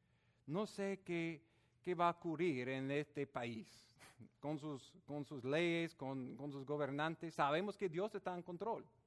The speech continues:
No sabemos si todos siempre van a poder, eh, quedar aquí, pero hay buenas noticias. Dios está con nosotros en cualquier lugar. No es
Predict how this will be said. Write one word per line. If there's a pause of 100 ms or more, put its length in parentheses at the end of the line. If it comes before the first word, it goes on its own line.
(720)
No
sabemos
si
todos
siempre
van
a
poder,
eh,
quedar
aquí, (300)
pero (200)
hay
buenas
noticias. (800)
Dios
está (360)
con
nosotros (380)
en
cualquier
lugar. (1500)
No
es